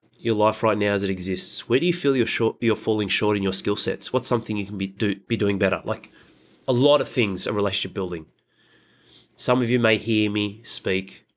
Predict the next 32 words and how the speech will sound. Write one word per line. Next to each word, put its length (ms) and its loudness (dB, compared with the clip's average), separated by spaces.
watch 240 -2
my 120 2
videos, 800 0
and 120 2
I'm, 160 2
I'm 100 2
not 140 0
perfect, 320 -2
never 160 0
wanna 200 2
be. 340 2
I, 100 -6
I 80 4
articulate 540 -2
things 240 -6
very 220 4
fucking 340 -4
well, 460 0
and 80 -8
I've 80 -6
got 120 0
an 40 -2
amazing 320 0
vocabulary, 640 2
and 120 0
I 20 4
might 220 2
say 440 2
eight 180 0
different 280 -4
words 340 2
to 280 0